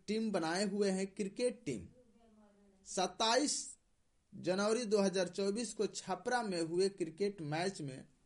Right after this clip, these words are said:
विजय चौहान जी के टीम की जीत हुई। जी हां, आपने सही सुना, सत्ताईस जनवरी दो हज़ार चौबीस को छपरा में हुए क्रिकेट मैच में विजय चौहान जी के टीम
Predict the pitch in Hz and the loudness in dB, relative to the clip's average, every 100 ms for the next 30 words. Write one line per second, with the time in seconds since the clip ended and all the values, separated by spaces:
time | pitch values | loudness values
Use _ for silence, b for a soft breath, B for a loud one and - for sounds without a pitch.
0 | _ 143 190 208 240 214 180 170 190 202 | _ -4 -2 2 2 2 0 2 2 0
1 | 185 - B B B _ 135 160 180 196 | -2 -10 B B B _ -2 -2 0 -2
2 | - 208 214 196 175 151 160 156 127 98 | -2 -4 -4 -2 -2 0 -2 -2 -8 -10
3 | 85 _ _ _ 123 151 214 208 185 147 | -12 _ _ _ -8 -2 0 2 0 -2
4 | 156 143 156 185 202 214 175 143 - - | -4 -4 -2 -2 -2 -4 -6 -6 -12 -20
5 | _ b b b b b b b b _ | _ b b b b b b b b _
6 | - 170 - 208 233 233 - 151 180 196 | -2 -2 2 2 4 4 0 2 2 4
7 | 202 220 196 185 196 180 190 190 202 214 | 2 2 4 4 2 0 0 0 0 -2
8 | 202 165 185 180 202 196 190 175 175 185 | -2 -2 -2 -2 0 0 0 -2 2 2
9 | 180 180 156 151 196 196 151 147 170 170 | 0 -2 -4 0 0 0 -4 -2 -2 -4
10 | 180 151 151 160 175 175 147 165 175 170 | -6 -2 -2 0 0 -2 -2 -2 -4 -4
11 | 165 151 170 170 | -6 -4 -4 -4